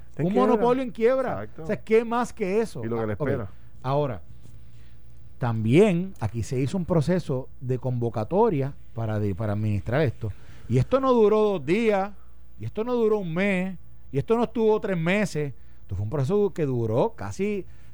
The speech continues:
Speaker 2: yo creo que esto comenzó en enero del dos mil dieciocho, me acuerdo la convocatoria que se hizo. Y esto fue desde enero de dos mil dieciocho hasta, hasta,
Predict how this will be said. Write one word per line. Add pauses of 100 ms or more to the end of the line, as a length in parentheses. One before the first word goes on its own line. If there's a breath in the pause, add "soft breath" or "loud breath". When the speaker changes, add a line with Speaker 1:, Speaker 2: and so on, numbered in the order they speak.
Speaker 2:
yo
creo
que (140)
esto
comenzó
en (180)
enero
del
dos
mil
dieciocho,
me
acuerdo
la
convocatoria
que
se
hizo. (480 loud breath)
Y
esto
fue
desde
enero
de
dos
mil
dieciocho (180)
hasta,
hasta,